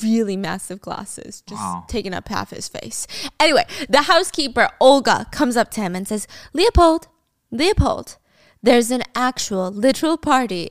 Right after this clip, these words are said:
Speaker 1: and you're hiding in a book. I thought you might play with other children for once." "Miss Olga, games are frivolous. The Halloween calls for horror stories.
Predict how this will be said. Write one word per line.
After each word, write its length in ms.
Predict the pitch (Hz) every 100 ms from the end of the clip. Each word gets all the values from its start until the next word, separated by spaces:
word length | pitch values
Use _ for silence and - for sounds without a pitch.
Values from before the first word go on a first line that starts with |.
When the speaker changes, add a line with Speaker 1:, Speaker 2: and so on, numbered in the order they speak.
| -
Speaker 1:
and 140 | 226
you're 120 | 233
hiding 420 | 226 240 240 240 240
in 80 |
a 60 | 233
book. 460 | 220 240 - _ - - - -
I 100 | 254
thought 200 | - 294
you 80 | 285
might 200 | 285 269
play 200 | - 262
with 160 | 254 254
other 200 | 247 247
children 440 | - 226 208 190
for 140 | 190 180
once." 540 | 180 - - - - _ _ _ _ _ 247
"Miss 200 | 285 302
Olga, 400 | 285 202 190 214 _ 214
games 280 | 277 277
are 60 | 285
frivolous. 640 | 254 220 202 180 226 - - - -
The 80 | 254
Halloween 440 | 247 254 247 240
calls 360 | 233 208 190 -
for 100 | 202
horror 360 | 196 202 196 185
stories. 640 | - 160 - - 214 -